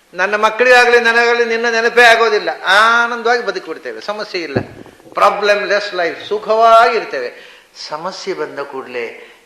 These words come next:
ಈಗ ಕೃಷ್ಣ ಇರುತ್ತಿದ್ರೆ ಪರಿಹಾರ ಹೇಳ್ತಿದ್ದ ಅಂತ ನಿನ್ನ ನೆನಪಾಗುತ್ತೆ.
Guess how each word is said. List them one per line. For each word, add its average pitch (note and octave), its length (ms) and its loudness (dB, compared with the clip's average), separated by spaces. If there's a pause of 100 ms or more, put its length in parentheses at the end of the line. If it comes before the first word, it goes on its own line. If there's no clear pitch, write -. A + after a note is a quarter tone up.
ಈಗ C#3 260 -14 (120)
ಕೃಷ್ಣ D3 400 -14
ಇರುತ್ತಿದ್ರೆ C3 720 -12
ಪರಿಹಾರ B2+ 460 -12
ಹೇಳ್ತಿದ್ದ A#2 580 -16 (800)
ಅಂತ F3 240 -6
ನಿನ್ನ D#3 380 -6
ನೆನಪಾಗುತ್ತೆ. D3 760 -12